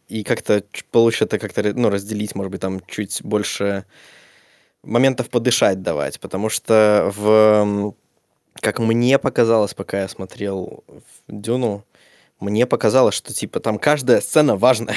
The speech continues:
<laughs> Там нет такой сцены, на которой можно выдохнуть.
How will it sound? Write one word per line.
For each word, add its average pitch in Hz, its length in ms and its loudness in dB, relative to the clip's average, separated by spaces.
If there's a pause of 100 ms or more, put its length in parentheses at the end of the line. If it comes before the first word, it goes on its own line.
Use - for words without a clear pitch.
(160)
<laughs> - 220 -20
Там 113 180 -6
нет 135 280 -2 (240)
такой 127 260 0
сцены, 143 300 2
на 117 80 2
которой 117 280 2
можно 117 260 0
выдохнуть. 110 580 -2